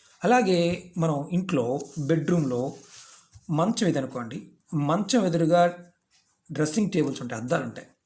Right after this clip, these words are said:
డ్రెస్సింగ్ టేబుల్ లాంటిది. అలాగే, ఆ, కొంతమంది, ఆ,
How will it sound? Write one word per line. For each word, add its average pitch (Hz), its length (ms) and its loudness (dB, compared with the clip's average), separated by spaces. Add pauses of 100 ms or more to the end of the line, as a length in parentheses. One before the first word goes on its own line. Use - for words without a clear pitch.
(360)
డ్రెస్సింగ్ 147 340 0
టేబుల్ 139 260 2
లాంటిది. 127 340 -2 (540)
అలాగే, 135 380 0 (1040)
ఆ, 147 100 0 (220)
కొంతమంది, 156 420 2 (600)
ఆ, 165 100 -2